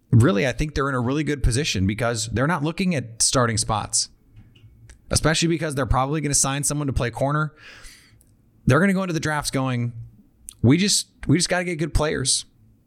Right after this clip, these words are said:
Just get some good players." And they really can take that best player available approach because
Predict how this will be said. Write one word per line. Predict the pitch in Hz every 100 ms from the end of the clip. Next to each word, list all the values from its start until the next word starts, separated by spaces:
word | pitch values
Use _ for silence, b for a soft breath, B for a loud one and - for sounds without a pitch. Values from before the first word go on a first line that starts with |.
| _ _ _ _ -
Just | 190 -
get | 214
some | 190
good | 175 -
players." | 151 160 - -
And | - 143
they | 151
really | 175 180
can | - 151 185
take | 135 127 110
that | 120 101
best | 120 -
player | 123 117 107
available | 104 104 95 95
approach | 90 104 - - - _ _ B B B B B B B
because | 117 113 123 135 127 -